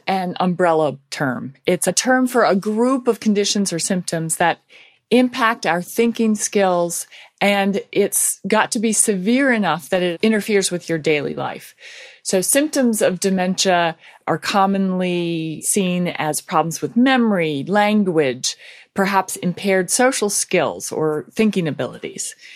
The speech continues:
But Alzheimer's is a specific disease. It's only one of the types of diseases that can cause dementia.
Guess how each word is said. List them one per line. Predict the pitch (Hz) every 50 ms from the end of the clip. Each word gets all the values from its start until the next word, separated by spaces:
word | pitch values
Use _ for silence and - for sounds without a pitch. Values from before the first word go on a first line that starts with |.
| - - - - - - - - _ _
But | - 214 - - _ _
Alzheimer's | - 247 285 359 - - - - - 233 208 196 190 190 180 180 180 175 170 - - - - -
is | - 202 190 170
a | 165
specific | 180 - - - - - 190 - - - - 220 208 208 - 202 - - -
disease. | - 180 170 156 170 160 143 127 - -
It's | 170 - 208
only | 202 214 220 226 226
one | 208 185 165 175 202 202 196 175 151 127 - - 156 156 - _ _ _ -
of | 165 175 170 156 147 147 - -
the | - 170 170 160
types | - - - - 190 190 196 - - -
of | 180 165
diseases | - 190 170 156 151 170 175 170 160 160 151 - - 160 160 156 156 147 143 - - - - - - _ -
that | 165 - -
can | - 196 175 160
cause | - - - 175 160 151 143 143 147 143 -
dementia. | - - 160 151 156 151 143 135 - 139 123 -